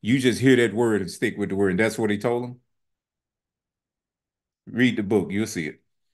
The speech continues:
Okay, so now let's go to Matthew four.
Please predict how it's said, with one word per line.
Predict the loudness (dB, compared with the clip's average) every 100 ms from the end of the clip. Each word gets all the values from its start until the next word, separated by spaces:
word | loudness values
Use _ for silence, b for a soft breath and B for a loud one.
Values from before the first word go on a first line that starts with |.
| _ _
Okay, | -2 2 2 2
so | -2 0 2
now | 2 4 4
let's | 2 0 -2
go | -2 0
to | 0
Matthew | -2 -2 -2 -2 0 -2 -4
four. | -6 -4 -2 -4 -8